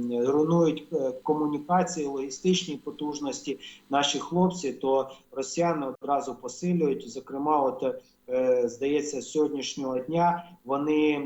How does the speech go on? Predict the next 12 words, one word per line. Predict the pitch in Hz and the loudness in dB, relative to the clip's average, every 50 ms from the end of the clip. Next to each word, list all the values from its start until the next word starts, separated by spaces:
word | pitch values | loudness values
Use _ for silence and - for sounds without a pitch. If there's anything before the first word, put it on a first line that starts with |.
| 131 131 | -4 -4
е, | 131 127 127 120 123 | -4 -4 -4 -6 -4
посилили | 135 135 - - - 156 156 147 143 135 135 131 127 | -6 -8 -6 0 2 4 4 4 4 2 2 0 -2
комендантський | - - 135 131 131 131 127 127 143 143 143 143 143 - - - 135 127 123 120 123 - - - _ _ - | -2 -4 -2 -2 -2 -2 -2 2 2 2 2 2 0 -4 -8 -8 -6 -6 -6 -6 -8 -12 -20 -20 _ _ -4
режим | 127 131 135 131 - - 175 175 165 147 131 | -2 -2 0 -2 -2 0 0 2 2 2 0
і | 127 - - | -4 -4 -4
к-, | 156 131 117 - - | -2 -2 -2 -2 -4
комендантську | - 135 131 131 131 131 131 147 143 143 - - - - 131 | -6 -4 -4 -2 -2 0 0 0 0 0 -2 -8 -8 -6 -4
годину | 123 131 127 - 156 160 151 143 131 | -2 -2 0 2 2 2 4 2 -2
на | 123 127 123 | -4 -4 -4
окупованих | 120 117 - - - - 139 131 127 117 113 113 113 - | -6 -6 -6 -10 -8 -6 -2 -2 0 0 0 -2 -4 -6
ними | 120 117 113 110 | -8 -8 -8 -8
територіях. | 104 95 - - - - _ | -8 -10 -14 -18 -20 -20 _